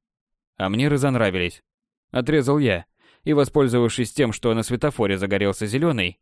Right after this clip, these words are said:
сбежал. Теперь постричься было делом принципа. Белозор, похоже, своей шевелюрой гордился. Тут так было модно. Юноши и молодые мужчины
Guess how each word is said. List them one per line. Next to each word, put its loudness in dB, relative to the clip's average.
сбежал. -2
Теперь 0
постричься 0
было 4
делом 0
принципа. -2
Белозор, 0
похоже, 0
своей 2
шевелюрой 2
гордился. -2
Тут -4
так 0
было 2
модно. -2
Юноши 0
и -4
молодые 0
мужчины -2